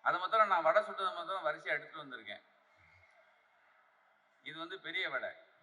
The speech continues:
ஒண்ணு, கருப்பு பணம் மீட்பு வடை.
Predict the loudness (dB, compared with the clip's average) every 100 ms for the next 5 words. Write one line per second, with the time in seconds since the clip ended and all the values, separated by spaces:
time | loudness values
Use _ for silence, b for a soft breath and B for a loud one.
0 | _ _ _ _ _ _ _ _ _ _
1 | -4 -4 -2 -6 2 8 8 6 4 6
2 | 6 6 -2 -4 -4 -2 -2 -4